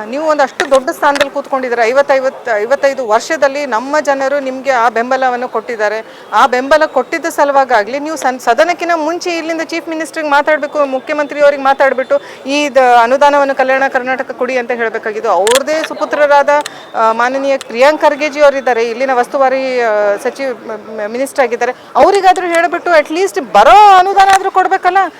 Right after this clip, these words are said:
ಇಲ್ಲಿ ಮಾಡಿರೋ ಕ್ಯಾ-, ಕ್ಯಾಬಿನೆಟ್ ಮೀಟಲ್ಲಿ ಹೇಳಿದ್ರು, "ಕಾಲೇ ಹುದ್ದೆಗಳನ್ನ ನಾವು ತುಂಬ್ತೀವಿ" ಅಂತ, ಅದನ್ನ ತುಂಬಿಲ್ಲ. ಬೇರೆ ಕಡೆ ಕ್ಯಾಬಿನೆಟ್ ಮೀಟ್ ಆದ್ರೂ ಸುವರ್ಣಸೌಧದಲ್ಲೂ ಹೇಳಿದ್ರು, ಅವದನ್ನು ತುಂಬಿಲ್ಲ. ಬರೀ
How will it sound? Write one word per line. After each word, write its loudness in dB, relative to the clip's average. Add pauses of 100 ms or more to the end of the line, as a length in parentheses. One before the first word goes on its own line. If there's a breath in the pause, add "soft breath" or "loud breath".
(140 loud breath)
ಇಲ್ಲಿ 0
ಮಾಡಿರೋ 4
ಕ್ಯಾ-, 4
ಕ್ಯಾಬಿನೆಟ್ 0
ಮೀಟಲ್ಲಿ 0
ಹೇಳಿದ್ರು, 4
"ಕಾಲೇ 4
ಹುದ್ದೆಗಳನ್ನ 2
ನಾವು 0
ತುಂಬ್ತೀವಿ" -4
ಅಂತ, 0
ಅದನ್ನ 4
ತುಂಬಿಲ್ಲ. -2
ಬೇರೆ 4
ಕಡೆ 4
ಕ್ಯಾಬಿನೆಟ್ 0
ಮೀಟ್ 0
ಆದ್ರೂ 0 (180 loud breath)
ಸುವರ್ಣಸೌಧದಲ್ಲೂ 2
ಹೇಳಿದ್ರು, 2
ಅವದನ್ನು 0
ತುಂಬಿಲ್ಲ. -4
ಬರೀ -4